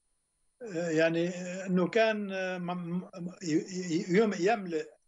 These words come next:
المو-، ال-، ال-، الم-، الموقع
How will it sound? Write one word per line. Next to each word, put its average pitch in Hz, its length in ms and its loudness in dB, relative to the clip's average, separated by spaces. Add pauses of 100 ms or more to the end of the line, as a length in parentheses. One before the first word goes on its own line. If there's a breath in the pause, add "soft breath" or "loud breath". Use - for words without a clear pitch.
(260)
المو-، 165 460 -2
ال-، 156 200 -2
ال-، 156 480 -2 (440)
الم-، 156 200 0
الموقع 175 920 0